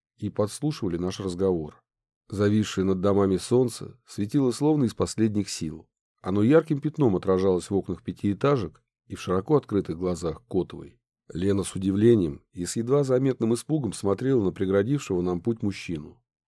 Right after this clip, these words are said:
Прижималась к моей руке плечом, я чувствовал тепло её кожи. Капитан Зареченский с тихим глухим хлопком закрыл удостоверение и сунул его в карман пиджака. Солнце светило ему в спину. На лице Зареченского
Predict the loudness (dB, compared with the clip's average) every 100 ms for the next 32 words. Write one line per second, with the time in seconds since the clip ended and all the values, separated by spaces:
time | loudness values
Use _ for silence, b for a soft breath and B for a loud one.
0 | _ _ -2 0 2 2 2 0 0 2
1 | -2 -2 -2 -2 -4 -4 -10 _ _ -6
2 | -6 -4 -8 -6 -8 -10 -12 -12 -2 0
3 | 2 0 0 -4 -6 -12 _ _ _ _
4 | _ -8 -4 0 0 2 2 0 -2 -10
5 | -12 -20 _ _ _ -14 -8 -4 -4 -2
6 | -4 -4 -2 2 0 2 0 2 0 0
7 | -2 -2 -4 -2 2 2 2 -2 -8 _
8 | _ _ -8 -4 0 2 2 0 -2 0
9 | 0 0 -4 -2 -2 -2 -10 -12 _ _
10 | _ _ _ _ -2 -2 -2 -6 -6 -6
11 | -6 -6 -4 -4 -6 -8 -10 -10 -10 _
12 | _ _ _ _ -4 0 0 0 2 4
13 | 2 2 -4 -6 -12 -14